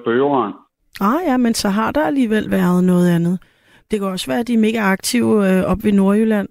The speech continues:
Speaker 2: Altså, og nu mener jeg det ikke for sjov. Jeg tænker bare, det kan jo godt være, at det lige er et sted, hvor der er en eller anden form for, øh, hul igennem, ikke?
Speaker 1: Mhm. Og jeg er ret overbevist om, da den fløj derind over bilen der,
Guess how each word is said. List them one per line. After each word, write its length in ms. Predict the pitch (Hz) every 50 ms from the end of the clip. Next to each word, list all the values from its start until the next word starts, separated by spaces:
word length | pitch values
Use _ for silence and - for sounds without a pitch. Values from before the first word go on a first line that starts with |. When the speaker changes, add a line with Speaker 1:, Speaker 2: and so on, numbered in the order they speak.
| -
Speaker 2:
Altså, 200 | - 196 180 190
og 140 | 185 175 180
nu 80 | 185 190
mener 260 | 196 190 - - 185
jeg 80 | 185 175
det 60 | 175
ikke 160 | 185 185 -
for 120 | - 214
sjov. 420 | 190 - 208 190 185 - 196 202 -
Jeg 120 | - 185 -
tænker 300 | - - 180 175 170 180
bare, 240 | - 170 170 170 175
det 180 | 190 - 185
kan 160 | - - - 185
jo 60 | 156 -
godt 200 | 202 202 - 214
være, 200 | 214 214 208 -
at 160 | 196 - -
det 100 | 196 190
lige 160 | 185 196 196
er 40 | 190
et 120 | 175 -
sted, 360 | - - - 196 202 240 254
hvor 200 | 208 208 196 175
der 120 | 180 185 175
er 200 | 175 175 170 175
en 260 | 196 233 - - 196
eller 140 | 190 185 175
anden 180 | 175 175 180
form 280 | - - 180 175 - -
for, 380 | - - 190 185 180 180 180 175
øh, 60 | 175
hul 180 | 185 180 196 208
igennem, 400 | 214 - 202 190 175 190 208 240
ikke? 140 | 285 311 311 - _ _ _ _ _ _ _ - - _ _ - - - - - - _ _
Speaker 1:
Mhm. 360 | 170 175 185 202 233 262 254 - - - _ _ _ _ _ _ _ _ _ _ - - - - - _ _ -
Og 100 | 117 139
jeg 80 | 180 -
er 160 | 226 190 165 170 185
ret 80 | 190 185
overbevist 760 | 185 190 202 202 190 170 139 131 131 135 135 135 131 - 160
om, 240 | 160 175 190 185
da 80 | 170 185
den 340 | 180 180 160 156 139 139 131 -
fløj 260 | 160 165 185 185 160
derind 320 | 156 156 160 165 165 170 170
over 340 | 160 160 160 151 151 147
bilen 460 | 156 196 208 190 160 127 117 117 113 120
der, 160 | 131 143